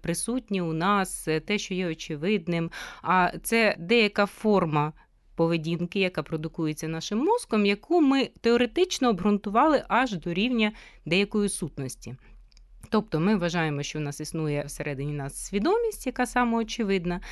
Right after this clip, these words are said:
Насправді ж, е, існує лише мозок, і навіть н-, не, е, ментальні стани зводяться до фізичних, а всі ментальні стани є цими фізичними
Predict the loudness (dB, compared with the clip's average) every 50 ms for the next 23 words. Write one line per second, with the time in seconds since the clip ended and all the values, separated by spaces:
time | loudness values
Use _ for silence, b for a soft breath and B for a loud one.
0 | B B B B -4 -4 -2 2 2 2 4 4 4 2 0 0 0 2 4 4
1 | 4 4 2 0 -4 -4 -2 2 2 4 4 4 2 0 0 0 0 2 2 0
2 | 0 -2 -2 -4 -4 -4 -2 0 2 4 4 4 2 2 0 -2 -2 -2 -2 -2
3 | -4 -4 -2 0 2 4 4 4 2 0 -2 -2 0 0 0 0 0 0 0 0
4 | 2 2 4 4 4 2 0 0 2 2 2 2 2 0 -2 0 0 0 0 0
5 | 0 -2 -2 -4 -6 -6 -4 -4 -2 -2 -2 -2 -2 -4 -4 -4 -4 -4 -2 -4
6 | -4 -4 -4 -4 -4 -2 -2 -2 0 -2 -2 -2 -2 -4 -6 -4 -2 0 0 2
7 | 2 0 -2 -2 0 0 0 0 0 -4 -6 -8 -8 -8 -8 -10 -10 -8 -6 -6
8 | -6 -6 -8 -8 -8 -6 -6 -6 -6